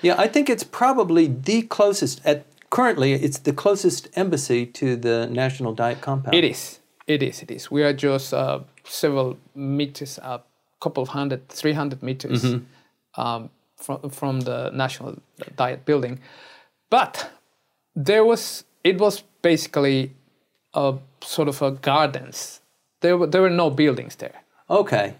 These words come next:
Speaker 2: So there were no buildings there, which was the reason why the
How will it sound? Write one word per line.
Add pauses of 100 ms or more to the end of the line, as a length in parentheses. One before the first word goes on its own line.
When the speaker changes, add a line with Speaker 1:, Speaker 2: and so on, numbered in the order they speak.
(160)
Speaker 2:
So
there
were
no
buildings
there,
which
was
the
reason
why (560)
the